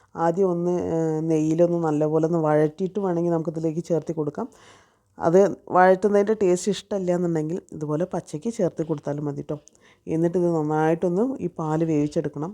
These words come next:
അതിൻ്റെ കൂടെ തന്നെ ഈ ചെറിയ ഉള്ളി നല്ലതുപോലെ വെന്ത് വരണം ട്ടോ. ഇത് നിങ്ങൾക്ക് എന്തായാലും റിസൾട്ട് കൊടുക്കുന്ന ഒരു മെഡിസിനാണ്. അപ്പോൾ ഇങ്ങനെ ആരെങ്കിലും ഉണ്ടെങ്കിൽ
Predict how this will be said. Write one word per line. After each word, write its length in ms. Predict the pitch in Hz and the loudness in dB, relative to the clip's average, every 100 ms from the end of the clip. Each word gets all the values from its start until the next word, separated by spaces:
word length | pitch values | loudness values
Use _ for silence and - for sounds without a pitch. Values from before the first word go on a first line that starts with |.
| - 156 | -14 -12
അതിൻ്റെ 240 | 143 160 165 | -4 -4 -4
കൂടെ 160 | 156 151 | -6 -6
തന്നെ 160 | 151 202 - - - - | -4 -6 -8 -20 -20 -6
ഈ 100 | 170 180 | -4 -2
ചെറിയ 260 | 185 160 175 190 165 | -2 2 4 2 2
ഉള്ളി 300 | 165 170 208 240 185 | 0 2 0 -2 -6
നല്ലതുപോലെ 560 | 147 170 190 175 170 165 | 0 0 2 2 2 2
വെന്ത് 180 | 156 151 | 0 0
വരണം 340 | 147 147 147 139 | 0 0 -6 -6
ട്ടോ. 100 | 147 143 _ _ _ _ _ _ 147 | -10 -12 _ _ _ _ _ _ -6
ഇത് 120 | 175 175 | -2 0
നിങ്ങൾക്ക് 380 | 165 160 165 202 - _ _ _ _ _ _ _ _ _ | 2 0 -2 -6 -6 _ _ _ _ _ _ _ _ _
എന്തായാലും 760 | - 151 196 233 247 208 196 247 208 | -2 2 2 4 6 6 4 2 -2
റിസൾട്ട് 280 | 175 180 196 | -4 -6 -4
കൊടുക്കുന്ന 300 | 185 170 185 | -4 -4 -6
ഒരു 140 | 180 196 196 170 | -2 -2 -2 -4
മെഡിസിനാണ്. 540 | 151 - 175 160 175 240 _ _ _ _ _ - | -6 -6 -4 -2 -4 -6 _ _ _ _ _ -12
അപ്പോൾ 200 | 156 175 - - | -4 -4 -4 -6
ഇങ്ങനെ 200 | 185 190 185 | -2 2 2
ആരെങ്കിലും 400 | 180 180 196 190 | 2 2 0 0
ഉണ്ടെങ്കിൽ 420 | 175 170 180 175 | 0 0 0 -2